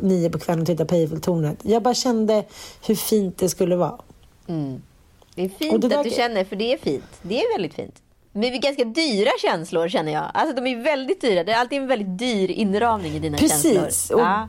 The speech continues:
Speaker 1: och då tänkte jag att, eh, eftersom jag är på lite god fot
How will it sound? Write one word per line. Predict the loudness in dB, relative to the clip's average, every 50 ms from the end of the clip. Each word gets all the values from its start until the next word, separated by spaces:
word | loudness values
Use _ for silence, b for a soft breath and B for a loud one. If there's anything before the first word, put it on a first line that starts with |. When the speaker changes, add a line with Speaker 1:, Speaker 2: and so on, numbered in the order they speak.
| 2 2
Speaker 1:
och | 2 4
då | 4 2 2 2
tänkte | 2 2 2 2 0 0 2 2
jag | 4 4 4 4 2
att, | 0 -2 -6 -2 2
eh, | 2 4 4 4 4 2 2 0 B B B B B B B -2
eftersom | -2 -2 2 2 2 4
jag | 4 4 4
är | 2
på | 2 0 0
lite | 2 2 0 0
god | 0 -2 0 2 4 4 4 2 0 -2 -4
fot | 0 2 2 4 4 2 -2 -6 -12 -14 -8 -6 -4 -2 -2 -4 -6